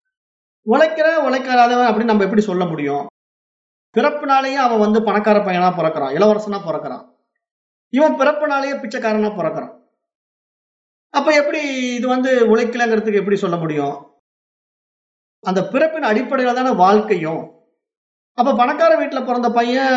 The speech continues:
பணக்கார வாழ்க்கை அனுபவிக்கிறான், ராஜ வாழ்க்கை வாழ்றான்,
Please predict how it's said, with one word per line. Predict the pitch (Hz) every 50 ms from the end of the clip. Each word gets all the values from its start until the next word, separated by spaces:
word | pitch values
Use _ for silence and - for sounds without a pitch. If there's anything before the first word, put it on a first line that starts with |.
| 247 226 214
பணக்கார | 226 214 226 226 214 240 240 233
வாழ்க்கை | 214 208 202 202 202 202
அனுபவிக்கிறான், | 180 180 185 190 180 165 160 160 156 151 151
ராஜ | 170 185 180 196
வாழ்க்கை | 190 180 185 185 180 180
வாழ்றான், | 156 151 151 151 151 151 143 147 147